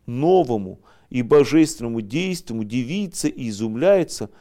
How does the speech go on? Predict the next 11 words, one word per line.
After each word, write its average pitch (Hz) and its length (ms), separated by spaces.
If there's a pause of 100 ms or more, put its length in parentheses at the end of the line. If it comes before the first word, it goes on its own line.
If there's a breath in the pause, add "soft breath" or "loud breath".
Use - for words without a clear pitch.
(280 soft breath)
как 185 260
же 185 240
он 180 260
обманулся. 156 880 (500)
Наконец, 139 500
благодать, 139 680
как 110 200
божественная 123 840
и - 20
небесная, 117 600
просвещает, 151 1000